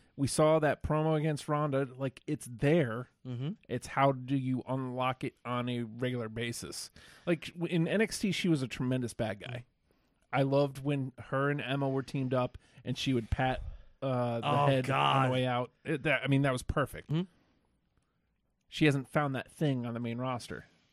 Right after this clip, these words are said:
Speaker 2: She's just kinda there.
Speaker 1: Yeah.
Speaker 2: But she definitely does stand out. I feel like all the women do stand out in some way,
Speaker 1: Mm-hmm.
Speaker 2: which is good, but, yeah, you need something weirdly unique.
Speaker 1: Hashtag Vlad Guerrero in the bank. Montreal Expos.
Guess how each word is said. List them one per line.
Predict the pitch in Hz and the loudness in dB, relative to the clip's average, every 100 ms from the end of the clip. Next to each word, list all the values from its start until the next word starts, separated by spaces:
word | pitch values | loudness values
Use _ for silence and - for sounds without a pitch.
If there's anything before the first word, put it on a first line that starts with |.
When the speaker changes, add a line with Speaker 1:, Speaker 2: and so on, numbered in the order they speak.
| _ _ _ | _ _ _
Speaker 2:
She's | - 151 | -18 -10
just | 170 - | -10 -6
kinda | 196 139 | -2 0
there. | 113 156 104 95 - | 2 2 0 -4 -12
Speaker 1:
Yeah. | 135 110 - 110 | -8 -8 -8 -10
Speaker 2:
But | 151 | -8
she | - | -4
definitely | 202 196 165 | -4 -2 0
does | 151 143 - | 2 0 -6
stand | 135 - 117 117 | -10 -4 -2 0
out. | 175 107 - _ _ _ _ | 0 -2 -8 _ _ _ _
I | |
feel | - 240 | 2 4
like | 208 | 6
all | 214 | 6
the | 202 | 6
women | 156 135 | 6 4
do | 123 | 2
stand | 123 - 135 127 | 0 2 2 4
out | 123 | 2
in | 117 | 0
some | - 131 | 0 0
way, | 117 95 - - | 0 -4 -10 -10
Speaker 1:
Mm-hmm. | 113 110 120 - _ _ | -8 -6 -8 -12 _ _
Speaker 2:
which | 143 147 | -4 0
is | 156 147 143 156 147 | 0 0 -4 -12 -2
good, | 160 202 131 120 | 4 6 6 2
but, | 127 131 127 - - _ _ _ _ _ _ _ _ _ _ | 4 4 2 -4 -16 _ _ _ _ _ _ _ _ _ _
yeah, | - 143 | -12 -6
you | 127 | -2
need | 143 143 | -2 0
something | 175 147 123 | 0 0 2
weirdly | 131 143 139 | 4 4 4
unique. | 127 123 127 165 107 - - _ _ _ - - | 2 2 2 2 -2 -10 -20 _ _ _ -4 2
Speaker 1:
Hashtag | 165 - - 202 143 | 2 2 2 2 2
Vlad | 120 170 185 | 2 2 4
Guerrero | 156 135 139 208 214 151 | 0 2 2 4 2 0
in | |
the | 131 | -4
bank. | 120 - 117 - _ - - - _ _ _ _ | -4 -4 -6 -12 _ -20 -20 -20 _ _ _ _
Montreal | - 127 156 202 240 370 | -4 -2 0 -2 -2 -6
Expos. | - 120 82 - | -8 -8 -8 -10